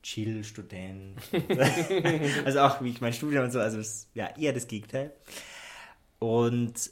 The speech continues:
äh, mit N L P und vor allem mit dem Morgenprogramm habe ich echt gelernt, selbstdiszipliniert zu werden.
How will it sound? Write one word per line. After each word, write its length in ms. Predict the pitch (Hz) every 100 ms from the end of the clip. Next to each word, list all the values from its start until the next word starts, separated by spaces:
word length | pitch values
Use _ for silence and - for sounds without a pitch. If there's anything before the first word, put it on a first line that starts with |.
| _
äh, 500 | - 107 107 107 104
mit 200 | 107 113
N 80 | 107
L 120 | 117
P 260 | 117 - 165
und 100 | 151
vor 120 | 120
allem 80 | 123
mit 100 | 117
dem 140 | 110
Morgenprogramm 480 | 107 135 135 110 101
habe 120 | 104
ich 80 | 95
echt 160 | - -
gelernt, 460 | 95 90 90 - - _ _ -
selbstdiszipliniert 1300 | - 98 - - 98 - - - 107 - 107 98 95
zu 140 | -
werden. 300 | 87 - 90